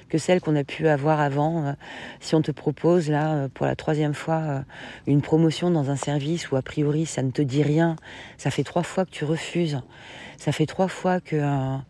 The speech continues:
euh, tu, tu dis, « Bah non, euh, non, non, en fait, non, non », parce que, bon, bah, t'as un peu peur de changer ton quotidien. Peut-être que maintenant, il faudrait que t'essayes, quoi. Peut-être que maintenant, il faudrait que tu regardes un peu ce que ça,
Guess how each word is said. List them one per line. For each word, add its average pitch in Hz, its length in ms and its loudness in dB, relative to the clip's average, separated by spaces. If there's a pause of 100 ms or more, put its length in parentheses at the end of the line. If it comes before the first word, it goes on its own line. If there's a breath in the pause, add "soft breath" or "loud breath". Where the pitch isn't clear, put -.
(1300 loud breath)
euh, 175 220 10
tu, 175 340 8
tu 180 160 4
dis, « 160 240 4
Bah 156 140 10
non, 175 400 8
euh, 135 600 4
non, 156 180 6
non, 170 240 4
en 139 80 0
fait, - 260 -2
non, 160 140 2
non », 160 400 2
parce 120 160 -8
que, - 100 -10
bon, 113 160 -6
bah, 113 160 -6
t'as - 140 -8
un 120 160 -4
peu 131 100 -4
peur 151 220 -2
de 151 100 0
changer 139 300 -2
ton 139 160 -4
quotidien. 139 400 -2
Peut-être 180 320 0
que - 200 0
maintenant, 160 580 2 (840)
il 151 80 0
faudrait 170 220 2
que - 60 -18
t'essayes, 143 440 -2
quoi. - 220 -12 (1040 loud breath)
Peut-être 196 280 2
que - 80 2
maintenant, 160 440 4
il - 20 -2
faudrait 175 180 -2
que - 80 -12
tu 151 140 -2
regardes 160 420 4
un 139 80 2
peu 175 220 0
ce - 80 -10
que 151 160 -2
ça, 131 600 -2